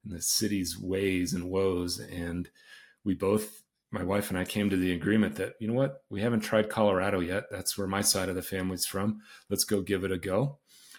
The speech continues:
And, uh, you know, we weren't really sure if we were going to stay here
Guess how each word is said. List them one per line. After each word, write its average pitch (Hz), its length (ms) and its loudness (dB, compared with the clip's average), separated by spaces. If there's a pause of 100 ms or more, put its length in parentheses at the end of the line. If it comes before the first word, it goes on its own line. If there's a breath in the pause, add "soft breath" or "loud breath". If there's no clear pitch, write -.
(160)
And, 92 640 0
uh, 90 480 -4
you 104 120 -6
know, 92 80 -2
we 90 80 0
weren't 98 240 -2
really 98 180 0
sure 110 320 4
if 107 160 2
we 98 100 2
were 95 140 -2
going 90 240 -6
to 98 80 -8
stay 175 400 4
here 104 420 0